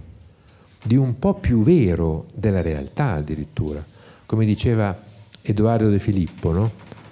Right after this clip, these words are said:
C'è quella battuta di Edoardo De Filippo, bella, importante, "Noi attori viviamo davvero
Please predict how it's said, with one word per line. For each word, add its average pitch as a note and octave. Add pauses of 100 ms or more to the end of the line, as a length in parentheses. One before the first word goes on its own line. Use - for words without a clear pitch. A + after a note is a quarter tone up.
(100)
C'è F#2
quella F#2
battuta F#2
di G2
Edoardo F#2
De F2+
Filippo, G#2
bella, F2
importante, E2 (540)
"Noi C#3+
attori F#2 (680)
viviamo A2
davvero E2